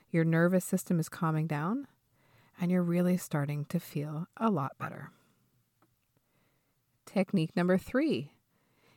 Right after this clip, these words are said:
is called Darth Vader breath, or in yoga circles, it's called Ujjayi breath.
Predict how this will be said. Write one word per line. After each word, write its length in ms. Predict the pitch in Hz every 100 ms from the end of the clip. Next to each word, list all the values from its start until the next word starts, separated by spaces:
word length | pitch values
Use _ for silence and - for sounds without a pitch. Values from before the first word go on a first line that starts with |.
| _
is 180 | 180 175
called 380 | - 190 180 170 175
Darth 420 | 170 175 196 -
Vader 300 | - 190 214
breath, 560 | 214 220 254 285 - - - -
or 180 | 175 160
in 120 | 160
yoga 280 | 180 233 233
circles, 540 | - 220 - 208 208 -
it's 160 | -
called 440 | - - 180 175 - - - -
Ujjayi 680 | 214 202 196 180 175 180 185
breath. 500 | 131 - - _